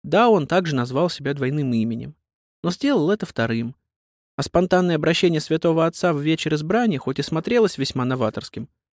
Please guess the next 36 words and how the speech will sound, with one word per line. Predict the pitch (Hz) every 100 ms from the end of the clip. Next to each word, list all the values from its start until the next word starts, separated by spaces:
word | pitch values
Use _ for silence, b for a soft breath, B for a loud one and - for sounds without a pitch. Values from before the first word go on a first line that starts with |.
| _ _ _ _
все | - 262
же | 202
после | 190 196 156
выступлений | 135 - 131 165 165
папы | 143 151 -
Лучани | 127 - 180 202 143
не | 127
произвело | 143 135 120 156
какого-то | 180 110 147 151 135
невероятного | 120 110 110 117 - 117
впечатления. | - 113 - 104 117 - 156 _ _ _ _ _ _ _ _ _ _ _ _ _
На | 156
своей | 202 262 285
первой | 233 202
мессе | 185 240 -
понтифик | - 135 - 214 -
также | 170 202 135
вел | 139 202
себя | - 127 180
весьма | 139 - 160
обыденно | 131 123 127 117 107
и |
чего-то | - 117 143 120
беспрецедентного | 135 - 117 117 131 185 - 120
не | 117
сказал. | - 107 - - 262 _ _ _ _ _ _ _ _ _ _ -
Словом, | 277 302 214
все | -
чувствовали | 180 247 - 180
себя | 160 147 185
вполне | - 151 151
спокойно | - - - 262 320
и | 202 139
были | 196 233
удовлетворены | 165 127 120 - 117 117 165
избранием. | 135 120 - 143 -